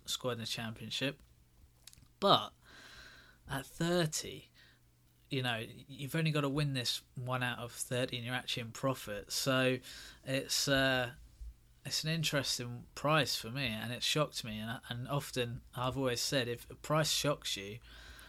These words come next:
um, and you know what you're talking about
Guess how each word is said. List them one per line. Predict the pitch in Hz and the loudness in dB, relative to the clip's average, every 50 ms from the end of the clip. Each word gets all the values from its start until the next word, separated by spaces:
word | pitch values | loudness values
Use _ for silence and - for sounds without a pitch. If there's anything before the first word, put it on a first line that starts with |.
| - _ - | -20 _ -6
um, | 123 120 120 120 120 117 117 113 110 - - - - - - - | -4 0 0 0 0 0 -2 -6 -8 -10 -14 -20 -20 -14 -10 -8
and | 120 120 | -6 -6
you | 123 123 | -4 -2
know | 123 135 135 135 131 123 120 | 0 0 0 2 2 0 0
what | 123 123 117 | 0 -2 -4
you're | 120 | -4
talking | - - - 131 127 - - 120 | -4 0 0 0 0 -2 -4 -10
about | 110 104 104 98 107 123 127 | -8 -6 -4 -4 -2 -2 -4